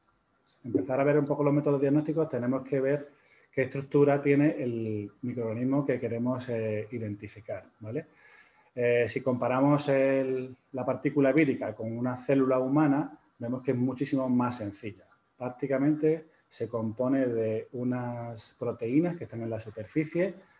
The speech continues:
de una membrana lipídica y en su interior contiene, eh,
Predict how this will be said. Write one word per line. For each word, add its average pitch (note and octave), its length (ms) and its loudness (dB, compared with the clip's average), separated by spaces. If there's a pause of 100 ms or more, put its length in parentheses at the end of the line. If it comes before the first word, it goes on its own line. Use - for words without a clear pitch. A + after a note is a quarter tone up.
(120)
de A#2+ 120 -4
una C3+ 160 4
membrana A#2 400 0
lipídica D3+ 520 2
y D3 80 4
en D3+ 100 4
su D#3 140 2
interior D3 600 4 (360)
contiene, A#2+ 1120 2
eh, G#2 100 -10